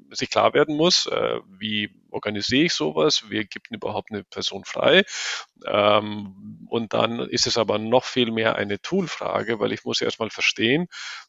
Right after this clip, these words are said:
ähm, wer hat welchen Skill und wer ist überhaupt verfügbar und wie kann ich diese Person gewissermaßen buchen? Ähm, und dazu gehört eben auch, dass man, äh, auf Basis von eben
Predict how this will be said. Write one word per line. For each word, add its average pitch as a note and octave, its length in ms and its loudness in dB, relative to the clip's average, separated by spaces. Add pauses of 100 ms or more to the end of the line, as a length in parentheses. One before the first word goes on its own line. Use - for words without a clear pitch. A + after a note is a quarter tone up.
(160)
ähm, G#2 540 -2 (1080)
wer D#3 340 6
hat - 240 2
welchen A2+ 300 0
Skill B2 380 4
und A2 180 -4
wer A2+ 120 2
ist - 140 -2
überhaupt G#2+ 320 -2
verfügbar - 600 2
und A2+ 180 -4
wie A2+ 80 0
kann G#2 200 -4
ich G#2+ 60 -6
diese G2+ 200 -2
Person A2+ 500 -2
gewissermaßen A2+ 1000 4
buchen? C#3+ 460 -2 (600)
Ähm, G2+ 480 0
und G#2+ 280 -2
dazu B2+ 280 4
gehört A#2+ 360 4
eben A#2+ 220 -2
auch, A2 300 2
dass - 240 -2
man, G#2 440 -2
äh, G#2+ 560 -2 (320)
auf - 180 -14
Basis A2+ 340 4
von - 200 -2
eben A2 360 -2